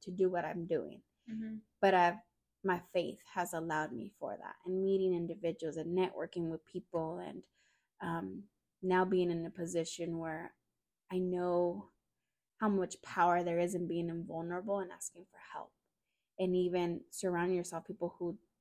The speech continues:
Speaker 1: don't look like you, who don't have similar backgrounds like you,
Speaker 2: Mm-hmm.
Speaker 1: um, but just having that mindset, like, "I desire that kind of lifestyle. Can you teach me?"
Speaker 2: Mm-hmm.
Speaker 1: And there's not a lot enough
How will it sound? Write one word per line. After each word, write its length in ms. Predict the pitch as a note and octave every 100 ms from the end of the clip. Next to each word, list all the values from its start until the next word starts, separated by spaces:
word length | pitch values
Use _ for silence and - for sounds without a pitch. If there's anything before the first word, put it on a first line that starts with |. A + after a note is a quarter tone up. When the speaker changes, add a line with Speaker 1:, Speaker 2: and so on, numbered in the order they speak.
| -
Speaker 1:
don't 200 | F3+ F#3
look 140 | F#3+ G3
like 300 | F#3 D#3 -
you, 240 | E3+ F#3 -
who 60 | F#3+
don't 260 | F3+ F3 F#3
have 180 | F#3+
similar 440 | - F3 E3+ D#3+ E3
backgrounds 480 | D#3 - E3 D#3+ E3
like 180 | E3+ -
you, 260 | E3+ E3+ - _
Speaker 2:
Mm-hmm. 400 | B3+ A#3 A#3 G#3+
Speaker 1:
um, 540 | F#3 E3+ E3 - - A3 _ -
but 160 | F3+
just 300 | F#3 F#3 - -
having 400 | - F3+ F3+ F3+
that 160 | E3
mindset, 480 | F#3 E3+ E3+ - E3
like, 200 | - - _ _ _ _ _ _ _ _ -
"I 240 | F#3+ F#3 E3 F#3 - _ _ F#3+
desire 500 | F#3 F3 D#3+ F3+ F3+
that 200 | D#3 -
kind 220 | F3+ E3
of 120 | D#3+
lifestyle. 680 | E3 E3 - G3+ G3 G3+ - _ _
Can 160 | G3+ F3
you 80 | E3+
teach 360 | - G3+ - -
me?" 80 | - - _ _ -
Speaker 2:
Mm-hmm. 200 | A#3 G#3+ G3+
Speaker 1:
And 180 | F#3 F3+
there's 160 | F3
not 200 | F3+ F3+
a 40 | E3+
lot 260 | E3+ E3+
enough 200 | F3 E3+